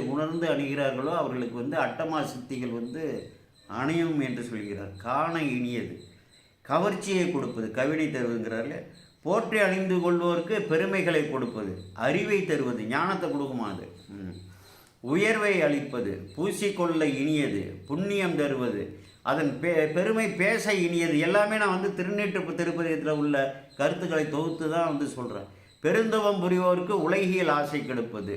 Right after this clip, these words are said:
முத்தியாகிய நிலையான பேரின்பம் நல்குவது, உலகோரால் புகழப்படுவது, செல்வங்கள் ஆவது. இதுதான் திருநீற்று செல்வமே செல்வம், செல்வன்களேத்தும் செல்வம் செல்வமே. உலகியல் துன்பம் நீ-,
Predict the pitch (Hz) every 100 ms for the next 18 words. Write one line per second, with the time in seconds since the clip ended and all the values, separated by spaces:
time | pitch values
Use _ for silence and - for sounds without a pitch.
0 | - - 160 160 - 214 214 196 175 175
1 | 190 156 160 170 165 170 165 151 165 160
2 | 143 139 123 120 113 110 98 90 90 -
3 | - - _ - 156 220 214 202 180 170
4 | 156 165 180 170 156 156 156 185 - 156
5 | 175 202 202 170 151 139 135 139 165 196
6 | 226 220 180 180 208 196 180 185 185 190
7 | 202 175 175 175 160 - 151 180 180 170
8 | 175 175 175 202 165 151 165 170 151 151
9 | 147 143 - - - - - - - -
10 | 151 208 208 202 175 175 185 185 165 160
11 | 156